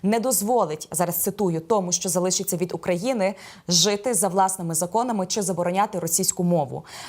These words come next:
Це чергове підтвердження. Мета Путіна не лише окупація, а й повна, е, русифікація, радше сказати, навіть зросійщене-,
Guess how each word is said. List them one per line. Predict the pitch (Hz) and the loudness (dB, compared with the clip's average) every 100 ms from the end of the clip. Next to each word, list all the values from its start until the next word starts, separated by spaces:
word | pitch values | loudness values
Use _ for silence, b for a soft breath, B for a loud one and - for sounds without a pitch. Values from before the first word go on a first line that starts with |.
| B | B
Це | - 233 226 180 | 0 2 2 0
чергове | - 180 196 | -4 2 2
підтвердження. | 196 196 247 196 196 | 2 0 0 0 -4
Мета | 180 202 | -2 -2
Путіна | 202 214 196 185 180 | -2 -2 0 0 0
не | 190 | 2
лише | 196 190 220 | 2 2 2
окупація, | 180 180 175 226 233 214 185 180 | 0 0 2 2 2 0 0 0
а | |
й | - | 0
повна, | 208 196 185 180 B B B B | 0 2 0 0 B B B B
е, | 180 170 | 0 2
русифікація, | 214 208 - 240 247 220 208 | 0 0 0 2 2 2 -2
радше | 208 202 | -2 -2
сказати, | 214 202 | -2 0
навіть | 196 170 | 0 0
зросійщене-, | 165 190 - 254 - 202 170 | 0 0 2 0 0 0 -2